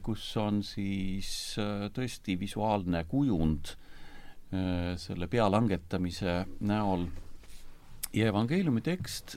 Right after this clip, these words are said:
läheb edasi nüüd siis, äh, siis sellisena, mis võimaldaks just nimelt seda, seda niisugust, äh,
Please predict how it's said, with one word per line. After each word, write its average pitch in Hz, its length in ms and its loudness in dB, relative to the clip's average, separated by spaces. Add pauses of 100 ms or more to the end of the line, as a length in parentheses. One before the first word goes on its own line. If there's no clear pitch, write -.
läheb 131 340 0
edasi 139 480 0
nüüd 131 300 2
siis, - 440 -4 (120)
äh, 113 280 0
siis - 280 -4
sellisena, 110 760 4 (480)
mis 104 180 -2
võimaldaks 104 720 4
just 104 200 -2
nimelt 98 360 4
seda, 87 420 2 (360)
seda 87 280 -2
niisugust, 82 760 -2 (240)
äh, 85 280 4